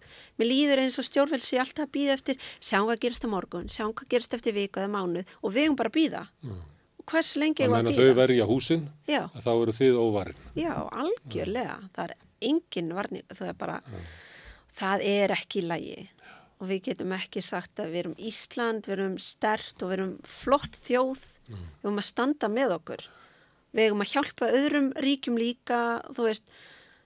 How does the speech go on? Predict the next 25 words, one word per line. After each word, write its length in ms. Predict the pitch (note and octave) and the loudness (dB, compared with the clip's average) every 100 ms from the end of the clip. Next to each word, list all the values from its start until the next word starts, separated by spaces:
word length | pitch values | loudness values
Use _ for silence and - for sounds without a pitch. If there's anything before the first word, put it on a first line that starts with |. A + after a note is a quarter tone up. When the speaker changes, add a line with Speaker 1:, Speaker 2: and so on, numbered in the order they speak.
| - - - | -20 -20 -10
Speaker 1:
stríðsríkjum, 840 | - - A#3+ B3 D4 B3 A#3 B3 | -4 0 0 0 0 -2 0 -2
en 140 | A3 A3 | 2 4
við 120 | A3 | 4
Speaker 2:
Mm. 60 | - | 4
Speaker 1:
þurfum 460 | C#4 D4 A3 G3 | 0 2 2 2
að 300 | G3 F#3+ - - | 2 2 -2 -8
horfa 260 | A3+ B3 G3+ | -2 0 2
á 60 | G3+ | 2
innviðina 420 | A#3 F#3+ E3+ E3+ | 2 0 0 -2
líka. 280 | G3 G3 F3+ | -4 -6 -10
Speaker 2:
Mm. 280 | - - - | -10 -10 -8
Speaker 1:
Við 120 | G3+ - | -8 -4
þurfum 300 | A3+ A3+ G#3 | -2 0 0
að 100 | G3+ | 0
laga 360 | G#3+ A3 G#3 G3 | 2 0 0 -2
það 120 | G3 | -2
sem, 160 | F#3 F3+ - - - _ _ - - | -4 -6 -8 -20 -20 _ _ -20 -6
það 220 | A3+ A3 | 0 2
er 60 | A3+ | 2
ekki 100 | A3 | -2
hægt 140 | G#3+ G#3 | -6 -2
að 80 | |
hugsa, 220 | G#3 - F#3 | -2 -2 -2
já, 140 | F#3 | -2
já, 120 | G3+ | -2